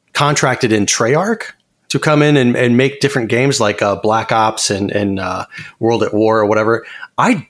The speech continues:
despised those games. They just didn't feel right.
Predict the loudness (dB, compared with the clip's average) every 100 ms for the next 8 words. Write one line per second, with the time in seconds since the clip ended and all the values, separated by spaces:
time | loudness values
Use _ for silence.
0 | -2 0 0 -2 -2 0 2 0 -2 -4
1 | -6 -4 -6 -8 -10 -10 -6 -2 0 0
2 | 0 0 -2 0 2 2 0 -8 -12